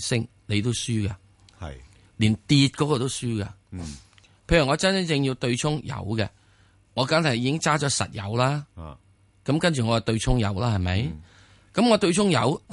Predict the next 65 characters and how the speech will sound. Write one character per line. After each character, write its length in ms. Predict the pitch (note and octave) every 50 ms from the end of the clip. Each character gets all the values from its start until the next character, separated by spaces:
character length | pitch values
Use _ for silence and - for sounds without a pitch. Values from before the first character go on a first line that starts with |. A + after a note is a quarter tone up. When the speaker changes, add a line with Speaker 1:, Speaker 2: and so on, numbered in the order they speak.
| - - - - - _ _
Speaker 1:
咁 180 | - F3 G#3 F3+
會 100 | D3+ D3
有 80 | C3+ C3
樣 160 | C3 B2+ A#2+
嘢 240 | A2+ A2+ A2 A2+ B2
㗎 40 | D3
嘛？ 360 | C#3+ C#3 B2 A#2+ A#2+ A#2 A2+ - - - - _ _
你 100 | - D3+
想 160 | D3 F#3 G3
賠 180 | - - G2+ G2
幾 160 | G2 B2 C#3+ D3+
多 160 | E3+ E3+ E3
啊？ 500 | D#3 C#3 C3 C3 C3 C3 C3 C3+ C3+ C3+ - _ _ _ _ _ _ _ _ _ _ _
咁 60 | C#3 C3+
人 120 | A2+ G2+
哋 80 | G2+ G#2 A2+
咁 280 | B2+ C#3+ C3+ C3 A2 A#2
先 120 | C#3 D3 C3
開 200 | A2 C#3 C3+ C3+
到， 80 | B2+
開 260 | C3 C#3 C3 C3+ C#3
到 80 | C3+ B2
俾 180 | A#2 G#2 A2 A#2+
你 160 | A#2+ A#2 A2+
㗎 100 | A#2+ B2+
嘛？ 340 | B2 A#2+ A#2 A2+ A2 G#2+ G#2 F#2+
Speaker 2:
嗯。 180 | F#2 F#2 F2 D2+
Speaker 1:
好 100 | - D3+
似 100 | D3 D3+ B2+
你， 60 | B2+ B2 - - _
你， 200 | - A#2+ B2+ A#2+ -
Speaker 2:
嗯。 140 | F#2+ F2 E2+ -
Speaker 1:
你 100 | B2 C#3
買 240 | C3+ A#2 A#2+ C3
嘅 160 | B2+ C3+ C3 B2+
話， 260 | A#2+ A#2+ C3 C#3+ - - - _ _
買 160 | A2+ A#2 C3
大 160 | - - G#2+ A2
細 200 | G#2+ - C3 B2+
同 80 | B2 A2+ F#2+
埋 60 | G2
買 160 | G#2 G#2 A2+ B2+
維 200 | A#2 F#2+ F2 E2
息 120 | B2+ D#3
係， 240 | C3+ A#2+ A2+ G#2 A2
係 180 | - - - A2+
咪 80 | G#2+
唔 140 | G#2 G#2 G2+
同 260 | - - G#2 G2 G2 -
賠 140 | - G2+ G2+
率 120 | A2 B2+
啦？ 160 | G#2+ D3 E3+ - - _ _
Speaker 2:
嗯， 340 | G#2+ G#2+ G#2 G2 F2 D#2 D2 D#2+
嗯。 200 | F2+ E2+ D#2+ C#2 -
Speaker 1:
好 100 | - C#3
啊， 120 | E3+ - - - _ _ _ _ _ _ _ _ _ _
之 160 | - C#4+ C#4
但 160 | - G#3 E3
而 120 | B2 A#2+
家 140 | A#2+ G#3 A3+
問 220 | A#3 F#3 D3 C#3 B2
題 100 | A2+ G2+
就 120 | G2 B2
係， 100 | A#2 A2+ - - - - - _ _ _ _
油 380 | - B2+ A2 A2+ C3+ F3 A3+